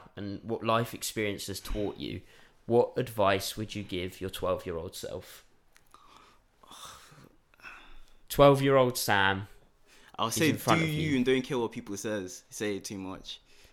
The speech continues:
Speaker 2: 'Cause,
Speaker 1: So
Speaker 2: like,
Speaker 1: this is, this is one that's coming up a lot then, and, and I think it is probably one of the, the biggest points is just,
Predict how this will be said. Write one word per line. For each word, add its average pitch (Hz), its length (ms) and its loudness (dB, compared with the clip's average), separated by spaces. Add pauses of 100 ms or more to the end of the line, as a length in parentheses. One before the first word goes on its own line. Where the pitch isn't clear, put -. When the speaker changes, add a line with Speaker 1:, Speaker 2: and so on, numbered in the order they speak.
(120)
Speaker 2:
'Cause, 117 120 -6
Speaker 1:
So 139 60 4
Speaker 2:
like, 156 120 6
Speaker 1:
this 185 140 2
is, 202 140 -2
this 160 220 0
is 165 120 -4
one 151 160 2
that's - 140 -4
coming 131 260 0
up 117 140 0
a 110 40 2
lot 135 260 2
then, 95 180 0
and, 107 340 0 (200)
and 117 120 -4
I 110 60 -2
think 123 360 -4
it 123 140 -2
is 117 440 -2 (640)
probably 143 220 2
one 110 180 2
of 104 100 -4
the, 107 260 0
the 110 100 -6
biggest 113 320 -2
points 120 280 0
is 110 140 -8
just, - 180 -6